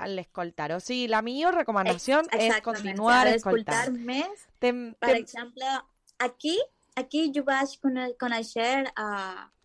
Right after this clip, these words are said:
Speaker 2: a un paisano mío, a un, a, a ot-, a un altre equatorià,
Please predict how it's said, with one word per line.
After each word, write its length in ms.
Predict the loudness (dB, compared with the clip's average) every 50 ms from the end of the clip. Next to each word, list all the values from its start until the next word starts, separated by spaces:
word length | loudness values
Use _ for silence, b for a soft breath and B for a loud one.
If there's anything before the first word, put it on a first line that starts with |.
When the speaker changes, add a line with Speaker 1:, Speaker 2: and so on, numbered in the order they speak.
| _ _ _ _ _ _ _ _ _
Speaker 2:
a 140 | -2 0 0
un 720 | 2 0 0 -2 -2 -2 -2 -2 -2 -2 -2 -2 -2 -2 -2 -2 _
paisano 540 | 0 0 2 0 0 0 0 0 0 0 0
mío, 280 | 0 2 2 2 4
a 120 | 4 2 2
un, 600 | -2 -6 -8 -8 -8 -8 -8 -10 -12 -18 -20 -8 -6
a, 540 | -4 -4 -2 -2 -4 -4 -6 -10 -12 -14 -14 -16 -10 -4
a 120 | 0 2 2 4 2
ot-, 180 | 2 0 -2 -4 -2
a 120 | -2 0
un 100 | 2 2
altre 260 | 0 0 0 0 -2
equatorià, 540 | -2 -2 -4 -6 -6 -4 -2 -2 -2 -2 -4